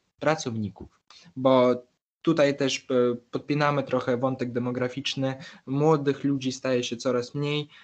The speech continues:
e, starzenie nacji wciąż, wciąż, wciąż staje się coraz większe i pracowników staje się coraz mniej. I to jest jakieś takie, nie wiem, błędne koło, w które Japończycy siebie sami po prostu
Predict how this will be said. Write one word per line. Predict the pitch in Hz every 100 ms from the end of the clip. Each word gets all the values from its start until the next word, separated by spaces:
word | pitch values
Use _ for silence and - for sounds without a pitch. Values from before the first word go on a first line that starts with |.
| _
e, | 120 120 117 117
starzenie | 120 - - - 143 143 147 143
nacji | 143 135 - - 127 127 127
wciąż, | - - 139 135 -
wciąż, | - 135 131 -
wciąż | - 139 135 127 - - -
staje | - - 113 117
się | -
coraz | - 123 123 -
większe | 156 151 - 135 - - - _
i | 139 139 143 143 143 143 139 139
pracowników | 131 135 143 151 160
staje | 160 143 143
się | 147
coraz | 156 160 156
mniej. | 170 139 131 _ _ _ _ _ _ _ _ _ _ _
I | - 131 135 135 131 131
to | -
jest | 156 151 156
jakieś | 151 151
takie, | - 147 151 147 147 147 143 139
nie | 143 131
wiem, | 123 123
błędne | 135 156 156 156
koło, | 156 165 127 117 117 _ - -
w | -
które | - - 135 127 127
Japończycy | 127 127 135 127 139 131 135 131 131
siebie | 131 139 123
sami | 120 131 131 131
po | 123
prostu | 120 127 - 131 127 127